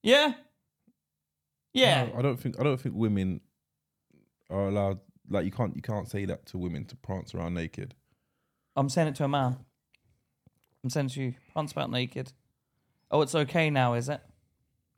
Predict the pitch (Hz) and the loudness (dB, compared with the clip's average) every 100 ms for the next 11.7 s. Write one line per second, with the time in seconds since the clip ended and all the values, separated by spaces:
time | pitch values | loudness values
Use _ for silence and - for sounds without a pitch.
0 | - 117 135 156 143 135 160 147 131 _ | -4 0 0 0 -2 -2 -4 -4 -6 _
1 | _ _ _ _ _ - _ _ _ _ | _ _ _ _ _ -20 _ _ _ _
2 | _ _ _ _ _ _ _ - 165 160 | _ _ _ _ _ _ _ 2 4 4
3 | 160 156 165 156 131 127 127 131 123 120 | 2 2 2 2 2 0 -4 -2 -2 -2
4 | 113 _ _ _ _ _ _ _ _ _ | -6 _ _ _ _ _ _ _ _ _
5 | _ _ _ _ _ _ 165 196 208 185 | _ _ _ _ _ _ 0 4 4 4
6 | 214 190 220 208 262 214 233 196 202 160 | 4 4 4 6 4 6 6 10 8 8
7 | 165 170 - 196 147 120 123 127 _ _ | 4 2 2 4 6 4 -2 -6 _ _
8 | _ - 139 147 131 151 127 131 226 214 | _ -4 0 2 4 4 4 6 6 6
9 | - 220 208 226 220 214 180 185 151 123 | 2 2 4 4 4 2 4 4 4 0
10 | - - _ _ _ _ _ 151 160 170 | -8 -20 _ _ _ _ _ 0 2 4
11 | 160 147 185 175 135 110 | 2 2 0 0 0 -4